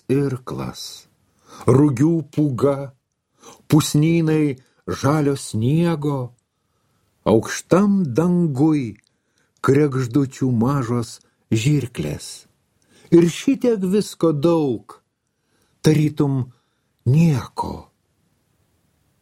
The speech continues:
O tu sakai man, išsiskirt vis viena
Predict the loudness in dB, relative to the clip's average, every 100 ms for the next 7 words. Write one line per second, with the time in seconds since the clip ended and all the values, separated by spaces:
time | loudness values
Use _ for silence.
0 | -2 -2 0 0 0 2 0 2 0 -2
1 | -4 -10 _ _ _ _ _ _ _ 2
2 | 2 0 -4 -4 -12 0 2 2 -4 -14
3 | -20 _ _ -2 2 2 0 -2 2 2
4 | 0 -2 -4 -6